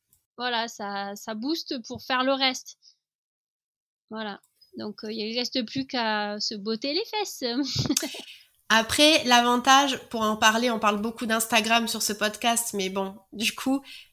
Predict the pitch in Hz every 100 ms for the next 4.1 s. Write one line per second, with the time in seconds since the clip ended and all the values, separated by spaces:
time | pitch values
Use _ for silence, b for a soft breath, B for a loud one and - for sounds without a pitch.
0 | - 220 220 226 208 233 226 277 302 254
1 | 226 220 220 254 254 233 220 240 247 226
2 | 214 202 202 196 - 220 240 247 233 220
3 | 220 220 233 214 214 214 - 208 202 247